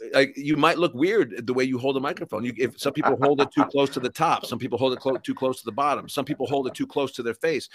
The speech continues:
some people hold it too far away from their face, some people leave it in the mic stand, some people take it out. You have to practice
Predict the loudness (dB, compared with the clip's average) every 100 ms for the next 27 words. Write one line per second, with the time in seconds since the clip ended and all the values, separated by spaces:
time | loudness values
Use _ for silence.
0 | -20 -12 -10 -6 -4 -4 -4 -8 -4 -2
1 | 0 0 -2 -4 -10 -8 -12 -12 -20 -20
2 | -8 -6 -4 -2 -2 -2 -2 -2 -2 0
3 | 0 -2 -6 -10 -10 -10 -10 -8 -8 -8
4 | -6 -6 -4 -4 -6 -8 -20 -20 -4 0
5 | 2 0 -6 -4 -4 -4